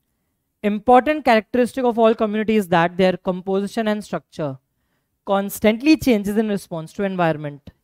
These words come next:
यस, एनवायरनमेंट में चेंज आएगा तो इनमें भी चेंज मिलेगा। Climax community remains stable, जब तक environment remains changed।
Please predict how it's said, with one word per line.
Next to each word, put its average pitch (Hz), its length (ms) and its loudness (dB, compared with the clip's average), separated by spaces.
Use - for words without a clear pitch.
यस, 143 400 -4
एनवायरनमेंट 180 580 2
में 233 60 0
चेंज 196 300 -2
आएगा 214 180 2
तो 311 120 -4
इनमें 196 320 0
भी 254 100 2
चेंज 185 320 -4
मिलेगा। 139 420 -8
Climax 220 480 4
community 262 500 0
remains 262 540 2
stable, 190 500 2
जब 190 280 0
तक 277 120 4
environment 240 760 4
remains 226 460 0
changed। 285 640 -2